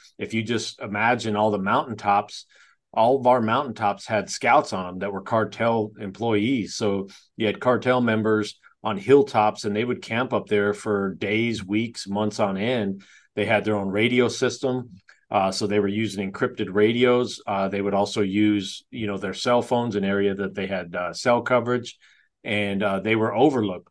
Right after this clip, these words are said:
positions. So essentially they are watching these valleys and all these routes and, uh, observing and reporting back to their bosses. And, uh, they had a line of communication from, we're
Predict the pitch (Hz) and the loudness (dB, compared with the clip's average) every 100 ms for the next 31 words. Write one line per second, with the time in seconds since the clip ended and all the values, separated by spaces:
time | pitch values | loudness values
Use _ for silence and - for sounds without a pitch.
0 | _ 110 98 98 104 90 - 101 92 131 | _ -8 -6 -6 -8 -8 -4 -4 0 -2
1 | 135 127 107 101 113 113 104 92 104 117 | 0 0 0 2 4 4 2 2 0 0
2 | - 117 104 101 98 98 113 113 117 101 | -2 -4 -2 -4 -4 2 2 2 -2 -2
3 | 101 110 110 92 90 104 117 120 - - | -2 0 0 -2 -2 2 2 0 -6 -18
4 | _ _ _ - 104 101 98 95 98 92 | _ _ _ -10 -6 -2 -2 0 0 0
5 | 92 120 104 98 113 110 117 110 104 101 | -2 -4 -6 -2 0 2 2 2 0 -2
6 | 120 110 104 107 123 117 - 113 104 98 | 0 0 2 4 4 2 -4 -4 -2 -2
7 | 101 123 104 92 90 - 92 - _ - | 0 0 2 0 -2 -6 -10 -12 _ -20
8 | _ _ - 117 104 98 101 92 95 120 | _ _ -8 -4 -2 0 -2 -2 0 0
9 | 120 110 101 107 113 110 110 110 101 117 | 2 2 2 0 0 -2 -2 -2 -2 -2
10 | 110 - 113 104 - 104 98 101 107 95 | -2 0 -2 -2 -2 0 0 -2 -2 0
11 | 117 113 | 2 2